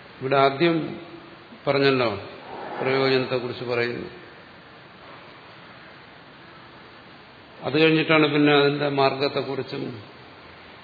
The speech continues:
തത്വത്തെക്കുറിച്ചും എല്ലാം വിശദീകരിക്കുന്നത്. കാരണം ആദ്യം മാർഗത്തെക്കുറിച്ചും തത്വത്തെക്കുറിച്ചും എല്ലാം വിശദീകരിച്ചു കഴിഞ്ഞാൽ ക്ഷമ ഉണ്ടാകത്തില്ല.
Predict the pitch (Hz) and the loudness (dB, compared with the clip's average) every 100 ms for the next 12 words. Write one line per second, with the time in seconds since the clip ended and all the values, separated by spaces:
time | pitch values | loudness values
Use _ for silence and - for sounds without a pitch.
0 | - - - - 135 143 135 139 131 127 | -20 -20 -16 -2 -2 0 -2 0 -2 -2
1 | 135 131 143 131 123 135 131 - - - | -2 0 2 0 -2 -2 -2 -4 -6 -10
2 | - - - - - - - - - - | -12 -14 -20 -20 -20 -20 -20 -20 -20 -20
3 | - - - - - - - - - - | -20 -20 -20 -20 -20 -20 -20 -20 -20 -20
4 | - - - - - - 127 139 131 135 | -20 -20 -20 -20 -12 -2 2 4 4 4
5 | 151 156 160 - 110 113 143 151 139 139 | 2 2 0 -4 -10 -12 -8 0 2 2
6 | 151 147 139 135 147 156 151 147 151 151 | 0 0 -2 -4 -2 -2 -4 -4 -4 -2
7 | 139 139 135 147 143 147 147 135 135 143 | -4 -6 -4 -2 -2 -2 -2 -4 -6 -2
8 | 147 143 143 139 139 139 120 - - - | 0 0 -2 -2 0 0 0 -4 -16 -20
9 | - - - - - - - - - - | -20 -20 -20 -20 -20 -20 -20 -20 -16 -6
10 | 151 151 160 143 131 123 - - | -2 2 2 2 2 2 -4 -8